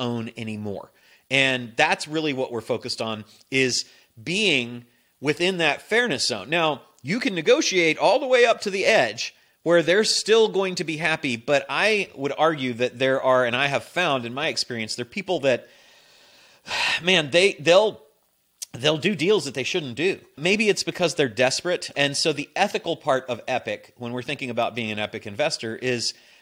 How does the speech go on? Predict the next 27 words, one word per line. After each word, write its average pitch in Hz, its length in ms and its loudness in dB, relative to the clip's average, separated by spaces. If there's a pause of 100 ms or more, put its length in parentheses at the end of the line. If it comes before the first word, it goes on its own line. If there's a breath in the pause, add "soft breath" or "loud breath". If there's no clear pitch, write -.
(100 soft breath)
how 160 200 2
can 208 240 -2
I 131 460 0 (480 soft breath)
help 180 280 2
this 156 200 0
person 143 460 -4
to 131 180 0
accomplish 156 640 -4
their 120 140 -2
goals 117 640 2
in 165 140 -6
a 160 60 -2
way 165 280 2
that 135 220 -2
also 143 440 -2
accomplishes 117 580 -8
my 110 220 -6
goals? 98 360 -10 (320 loud breath)
And 160 200 0 (140)
even 233 340 0
if 196 220 2
I 165 160 0
could 165 340 -2
get 160 240 0
a 143 120 -2
better 143 540 2
deal, 120 520 -6